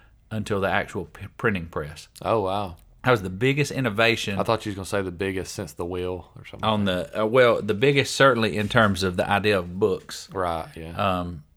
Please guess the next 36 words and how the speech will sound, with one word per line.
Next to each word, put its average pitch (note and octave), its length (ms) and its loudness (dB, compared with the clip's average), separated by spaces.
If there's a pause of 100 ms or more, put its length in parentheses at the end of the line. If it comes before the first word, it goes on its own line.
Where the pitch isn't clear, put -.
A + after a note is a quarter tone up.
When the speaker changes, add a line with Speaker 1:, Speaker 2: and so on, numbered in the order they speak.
(840)
Speaker 1:
because, B2+ 240 -2
it, C#3+ 120 2
and C3+ 140 2
again, C#3 300 0
it A#2+ 80 0
started B2 340 0
out G#2+ 360 2 (840)
generally A2 500 0
holding F#2+ 600 0
emperor's G#2 640 -2
decrees. E2+ 720 -4 (300)
Speaker 2:
Yeah. F2+ 300 -2 (600)
Speaker 1:
And G2+ 160 -2
then A#2+ 520 0
Speaker 2:
And A2+ 120 -2
they A2+ 60 2
would G#2+ 140 2
organize G2+ 560 0
it - 60 -10
with E2+ 180 -6
Roman F#2+ 240 -2
numerals. F2 580 -8 (400)
Speaker 1:
They G2+ 160 -6
sure G#2+ 240 -2
would, G2+ 300 -4
Keith. E2 260 -8 (300)
Speaker 2:
Yeah, E2+ 300 -6 (180)
which F#2 120 -10
is F2+ 60 -12
Speaker 1:
And - 80 -20
it - 20 -8
Speaker 2:
crazy. A2+ 120 0
Speaker 1:
was G#2 140 -2
called A2+ 240 8
a - 40 0
codex. - 720 -4